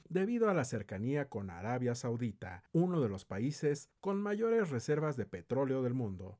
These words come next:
Estados Unidos, Reino Unido y Francia han metido mano para controlar la región por ser un asunto de supuesta seguridad nacional, ya que argumentan que organizaciones como Al-Qaeda desestabilizan la región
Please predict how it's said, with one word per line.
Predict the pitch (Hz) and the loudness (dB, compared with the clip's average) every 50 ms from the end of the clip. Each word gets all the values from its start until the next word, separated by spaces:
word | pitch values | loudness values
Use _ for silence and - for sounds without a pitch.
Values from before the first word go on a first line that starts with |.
| _ _ | _ _
Estados | - 98 95 - - - 127 135 131 117 - | -12 -10 -10 -8 -6 -4 -2 -2 -2 -2 -4
Unidos, | 90 98 123 143 143 131 123 123 120 - - _ _ | -4 -2 0 2 2 2 2 2 0 -2 -8 _ _
Reino | - 151 165 196 196 190 170 131 | -6 -2 0 0 2 2 0 0
Unido | 104 98 101 117 135 139 135 110 | 0 0 0 -2 0 0 -2 -2
y | 101 | -2
Francia | 98 - 135 143 156 151 - 151 143 147 143 - _ _ - | -4 -4 -2 0 -2 0 0 0 0 0 -2 -6 _ _ -8
han | 185 196 208 226 226 214 190 165 | -6 -4 -2 0 2 2 2 2
metido | 139 117 104 - 143 151 147 127 | 2 0 0 -2 -2 0 0 0
mano | 120 131 143 151 147 143 127 | 2 2 2 0 0 0 -2
para | - 101 98 92 | -2 -4 -4 -6
controlar | - - 92 87 - 92 95 95 104 117 131 135 - - _ | -8 -10 -10 -10 -8 -8 -6 -4 -2 0 0 -2 -2 -8 _
la | - 101 90 90 92 98 110 | -12 -10 -8 -6 -4 -4 -2
región | 139 160 160 - 202 190 180 175 180 180 - _ _ | -2 -4 -2 0 0 0 0 -2 -4 -6 -8 _ _
por | - 208 208 208 | 0 2 2 2
ser | - 240 240 240 | 0 0 0 0
un | 233 220 185 | 2 2 0
asunto | 156 - 185 175 175 165 170 156 | 0 0 0 0 0 0 0 0
de | - | 0
supuesta | - - 98 - - 139 151 156 156 - 156 147 | 0 -2 -6 -4 0 0 0 0 0 -2 -2 -2
seguridad | 147 - - 196 196 196 185 156 117 101 98 110 123 127 | -2 -2 -4 -2 -2 0 0 -2 -2 -2 -2 -2 -2 0
nacional, | 127 123 123 123 - 135 123 127 120 107 92 87 - - - _ | 0 -2 -2 -2 -2 -2 0 0 0 -2 -4 -6 -10 -14 -18 _
ya | - 156 196 208 - | 0 2 2 2 0
que | - 180 | -2 -2
argumentan | 151 120 98 95 95 113 131 139 135 - 139 131 123 | -2 -2 -2 -2 -2 0 0 0 0 -2 -4 -4 -4
que | - 104 | -4 -6
organizaciones | 95 98 95 95 95 95 - - 95 - 143 147 147 147 147 | -6 -4 -4 -6 -6 -4 -6 -6 -4 -4 -2 -2 0 -2 -2
como | - - 98 92 90 95 | -4 -6 -8 -8 -6 -4
Al-Qaeda | 104 120 127 127 156 160 165 170 147 131 135 135 135 - _ - | -4 -4 -2 -2 -2 0 2 2 2 2 2 0 -2 -6 _ 0
desestabilizan | 175 220 226 226 - 208 202 - 139 120 104 101 117 135 - 156 139 127 | 2 2 4 4 2 0 0 0 -2 -2 0 0 -2 -2 -2 -2 -2 0
la | 110 | -2
región | 104 104 - - - 143 160 175 180 170 | -2 -4 -6 -6 -4 -2 -2 -2 -2 -4